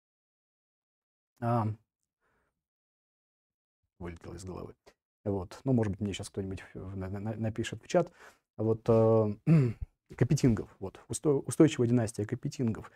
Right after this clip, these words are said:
а, так сказать, э, сошла с дистанции совершенно внезапно для, для всех. А, власть получила династия Вула, получила эту власть плохо, то есть, э, это всё сопровождалось, как бы,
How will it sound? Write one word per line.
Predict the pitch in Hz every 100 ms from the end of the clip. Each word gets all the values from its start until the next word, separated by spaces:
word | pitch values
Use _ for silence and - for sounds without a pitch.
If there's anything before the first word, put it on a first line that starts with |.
| - - _ _
а, | 113 98
так | 101
сказать, | - 107 - -
э, | 110 107 107 104 101 -
сошла | - 120 143 120
с |
дистанции | 107 - 101 110 120
совершенно | 113 131 120 127
внезапно | 120 120 117 120
для, | 113 113
для | 117 120
всех. | - 113 - - _ - _ _
А, | 110 110
власть | 120 170 170
получила | 127 135 - 139 123 117 -
династия | 117 127 131 - 123
Вула, | 113 120 151
получила | 147 131 131 202 160
эту | 117 107
власть | 104 92 - -
плохо, | 131 113 107 - 135 - _ _ _ _
то | 95
есть, | 101 - - -
э, | 101 101 - -
это | 107
всё | - 107
сопровождалось, | 110 117 110 110 98 -
как | - 107
бы, | 98